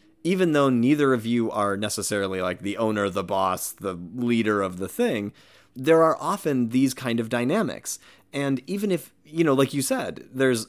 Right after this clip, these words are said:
obviously seniority. There might be other hierarchies. I know lots of people who have, you know, they've been a boss and they've hired a friend to work for them. Um,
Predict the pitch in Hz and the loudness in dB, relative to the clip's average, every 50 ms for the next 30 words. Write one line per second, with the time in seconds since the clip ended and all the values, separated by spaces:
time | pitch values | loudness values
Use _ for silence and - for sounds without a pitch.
0 | _ - 123 120 110 113 - 110 101 - - 92 90 107 143 165 156 147 139 143 | _ 0 0 2 2 0 -4 -4 -6 -6 -6 -4 -2 2 2 4 4 4 4 2
1 | 147 151 - - 123 123 120 107 90 - - - 95 92 113 120 117 135 131 131 | 0 -2 0 0 2 2 2 2 -2 -4 -6 -6 -2 -2 -2 -2 -2 -2 -2 0
2 | 135 135 135 131 139 160 156 135 120 104 104 110 110 107 98 95 92 101 - - | 0 0 -2 -2 -2 -4 -4 -2 -2 -2 0 0 0 0 0 -2 -4 -4 -4 -6
3 | 113 101 - 110 104 - 110 107 98 107 101 92 90 82 - - _ _ _ _ | -8 -6 -6 -6 -6 -4 -4 -4 -4 -2 -4 -4 -4 -6 -8 -14 _ _ _ _
4 | _ _ _ _ _ - 123 110 98 90 82 98 113 117 104 110 113 101 92 90 | _ _ _ _ _ -8 -6 -4 -4 -2 0 2 2 2 2 0 -2 -4 -4 -6
5 | - 90 92 104 120 120 - - 95 95 90 82 - - - 101 101 101 92 87 | -6 -4 -4 -4 -4 -4 -6 -6 -6 -6 -6 -8 -8 -6 -4 -2 -2 -2 -2 -4
6 | - - 98 95 101 101 92 - 98 85 87 85 80 - - - 87 87 90 95 | -6 -4 -4 -2 -2 -4 -6 -6 -6 -6 -6 -6 -8 -10 -12 -10 -6 -4 -4 -2
7 | 101 110 120 123 131 139 147 139 _ _ _ _ _ _ _ _ _ _ _ _ | -2 -2 -2 -4 -4 -6 -10 -12 _ _ _ _ _ _ _ _ _ _ _ _
8 | - 98 95 87 85 80 78 76 - | -14 -10 -10 -8 -8 -10 -12 -14 -18